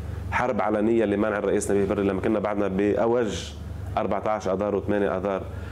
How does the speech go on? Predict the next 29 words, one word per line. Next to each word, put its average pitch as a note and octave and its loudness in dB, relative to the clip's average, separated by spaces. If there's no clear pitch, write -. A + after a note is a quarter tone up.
وكانت A#2+ 0
معركة، A#2+ 0
معركة B2 -2
السفيرين A2 0
الأمريكي G2+ 0
والفرنسي F#2+ 0
هي A#2 4
إقصاء C3 0
الرئيس G2+ 2
نبيه G2+ 2
بري G2+ 0
عن F#2 -2
رئاسة F#2+ 0
مجلس F#2+ 0
النواب F#2+ 2
وما G#2 2
استطاعوا. G2 -2
واليوم C3 4
أيضاً B2 2
واحدة A#2 0
من G#2+ 2
معاركهم G#2+ 2
لو B2+ 4
ما B2 2
ينجح A#2+ 2
السبعة G#2+ -2
وعشرين G2+ 0
نائب G#2+ 2
شيعي F#2 0